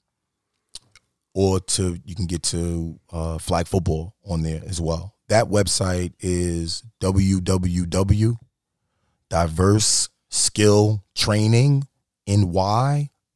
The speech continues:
dot com. Once again, W W W diverse skill training N Y dot com. Literally, when you go onto the site, there are tabs for anything that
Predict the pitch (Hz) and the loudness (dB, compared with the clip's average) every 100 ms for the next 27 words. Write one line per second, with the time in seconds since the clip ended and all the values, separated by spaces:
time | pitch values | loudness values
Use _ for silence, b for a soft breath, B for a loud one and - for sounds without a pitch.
0 | 110 87 - - - 82 73 78 - _ | -6 -2 -2 -6 -6 -6 -6 -10 -18 _
1 | _ - 90 - 98 117 127 - _ _ | _ -12 -8 -4 0 2 0 -2 _ _
2 | 117 104 110 120 113 113 113 117 104 98 | 0 2 2 2 2 2 0 0 0 0
3 | 90 92 92 92 _ _ _ _ 82 82 | -2 -2 -2 -6 _ _ _ _ -2 -2
4 | 78 95 110 123 - - - _ - - | 2 4 4 4 0 -2 -6 _ -4 -2
5 | 120 107 101 101 127 - - 104 104 98 | 4 4 4 2 -2 -6 -2 0 0 0
6 | 95 101 107 _ _ 98 107 107 98 90 | 0 -2 -4 _ _ 0 2 2 2 2
7 | 87 85 85 - _ - 90 80 - 80 | 0 -2 -6 -12 _ -8 -6 -6 -6 -6
8 | 64 - - _ _ _ _ _ 65 87 | -6 -14 -20 _ _ _ _ _ -6 2
9 | 107 107 107 107 104 104 98 95 95 90 | 2 2 0 2 2 2 0 0 0 -2
10 | 101 95 95 92 87 85 - 107 120 - | 0 -2 -2 -4 -4 -2 2 2 2 -2
11 | _ _ _ _ 104 90 - 101 98 98 | _ _ _ _ -4 -4 -2 0 2 2
12 | 104 - - - - _ 113 127 131 - | 0 -2 -6 -10 -14 _ 2 4 4 2
13 | 110 107 104 98 92 90 92 | -2 0 -2 -4 -4 -4 -4